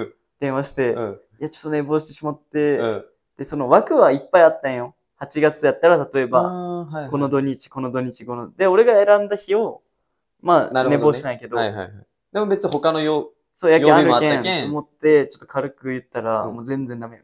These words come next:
Speaker 1: <laughs> うわ、そりゃそうやな。<laughs> そりゃそうやな。
Speaker 2: まあ、でも今考えたらクソ舐めとるよ。
Speaker 1: 舐めとるよね。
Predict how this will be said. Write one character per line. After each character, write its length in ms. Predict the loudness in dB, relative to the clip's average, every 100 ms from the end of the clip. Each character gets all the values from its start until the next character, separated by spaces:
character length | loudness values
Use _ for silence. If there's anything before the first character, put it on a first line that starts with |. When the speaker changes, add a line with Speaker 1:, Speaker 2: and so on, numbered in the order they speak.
| _
Speaker 1:
<laughs> 120 | _
う 80 | -2
わ、 320 | 0 2 0
そ 160 | 0 -2
り 60 |
ゃ 60 | 4
そ 220 | 6 8
う 60 | 10
や 120 | 10
な。 760 | 10 10 10 8 6 2 -2 -4
<laughs> 40 |
そ 160 | -2 4
り 60 |
ゃ 120 | 4 4
そ 160 | 4
う 40 | 4
や 120 | 4
な。 380 | 2 0 0 -4 -14 -20 -12 2
Speaker 2:
ま 80 |
あ、 20 | 6
で 80 |
も 80 | 6
今 300 | 6 2 0
考 120 | 0 -4 -4
え 120 | -6 -6
た 100 | -10
ら 40 |
ク 180 | _ -10
ソ 140 | -4
舐 160 | -2 0
め 80 | 2
と 80 |
る 60 | 2
よ。 40 | 2
Speaker 1:
舐 100 | 2
め 120 | 2
と 120 | 0
る 60 | 0
よ 140 | -2
ね。 120 | -6